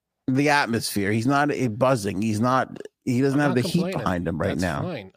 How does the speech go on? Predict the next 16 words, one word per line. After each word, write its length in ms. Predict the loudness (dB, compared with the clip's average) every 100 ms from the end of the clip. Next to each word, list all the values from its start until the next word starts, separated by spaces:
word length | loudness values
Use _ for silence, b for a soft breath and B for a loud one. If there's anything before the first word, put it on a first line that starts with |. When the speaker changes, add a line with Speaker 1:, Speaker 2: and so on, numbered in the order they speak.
| -16
Speaker 2:
I'm 140 | -14
not 140 | -14
complaining. 480 | -14 -16 -12 -10 -12 b b b b _ -20
It, 440 | -20 -18 -18 -14
you 180 | -8 -6
know, 220 | -4 -6
they're 160 | -8 -8
gonna 200 | -8 -6
have 360 | -4 -6 -8
some 220 | -12 -10 -8
other 160 | -8
bullshit 400 | -8 -8 -8 -10
will 80 | -10
come 200 | -10 -6
up. 240 | -4 -6
He'll, 300 | -8 -10 -12